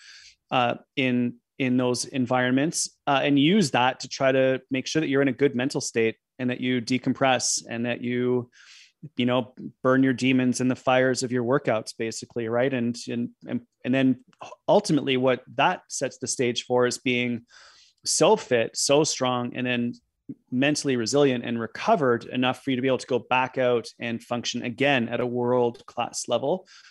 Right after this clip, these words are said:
So it was a lot of recovery, a lot of regeneration, a lot of really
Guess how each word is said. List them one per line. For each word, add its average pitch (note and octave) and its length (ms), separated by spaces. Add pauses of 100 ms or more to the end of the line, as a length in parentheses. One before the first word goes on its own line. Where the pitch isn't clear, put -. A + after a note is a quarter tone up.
(340)
So D3 220
it C#3+ 40
was C#3 120
a D3 40
lot C#3+ 260
of D3+ 260
recovery, C#3 560
a C3 60
lot A#2+ 220
of C3+ 60
regeneration, B2+ 920
a B2+ 100
lot A#2+ 240
of C3 340
really B2+ 380